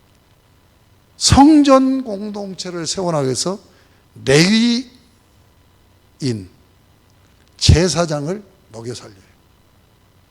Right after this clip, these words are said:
심지어 월급으로까지 신명기서는 얘기-, 아, 저, 민수기 십팔 장에서 얘기합니다. 그러니까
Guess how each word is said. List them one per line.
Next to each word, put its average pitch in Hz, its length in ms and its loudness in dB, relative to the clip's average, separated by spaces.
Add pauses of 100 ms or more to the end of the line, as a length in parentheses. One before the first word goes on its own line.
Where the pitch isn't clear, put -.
(800)
심지어 233 480 -6
월급으로까지 180 1000 -10 (580)
신명기서는 165 680 -10
얘기-, 135 280 -14
아, 151 60 -12 (180)
저, 139 200 -10 (720)
민수기 208 540 -4
십팔 170 300 -6
장에서 139 360 -10
얘기합니다. 104 400 -20 (2500)
그러니까 247 380 -2